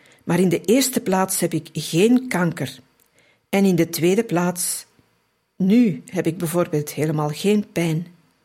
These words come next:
Niets." Soms maakte ze een ontroerend gebaar om te bewijzen hoe sterk ze was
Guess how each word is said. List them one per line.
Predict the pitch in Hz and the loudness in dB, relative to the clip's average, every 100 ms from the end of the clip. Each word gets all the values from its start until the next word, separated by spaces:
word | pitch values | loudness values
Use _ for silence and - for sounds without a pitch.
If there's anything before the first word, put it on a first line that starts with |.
| _ - | _ -8
Niets." | 160 180 175 - - - _ _ _ _ _ _ _ _ _ _ _ _ _ _ _ _ _ _ _ _ _ | -2 -2 -2 -6 -8 -10 _ _ _ _ _ _ _ _ _ _ _ _ _ _ _ _ _ _ _ _ _
Soms | - - 254 247 | -2 2 2 2
maakte | 202 202 - 160 | 2 0 0 -2
ze | 180 | 0
een | 175 175 | 0 0
ontroerend | 180 170 190 233 233 - | -2 -2 0 2 2 0
gebaar | 156 156 165 196 | -2 0 0 0
om | 185 165 | -2 -4
te | 160 | -2
bewijzen | 156 156 202 220 170 | 0 2 0 0 -2
hoe | 170 | -2
sterk | - - 214 247 | -2 2 2 2
ze | - | 0
was | 180 190 - | 0 -2 -4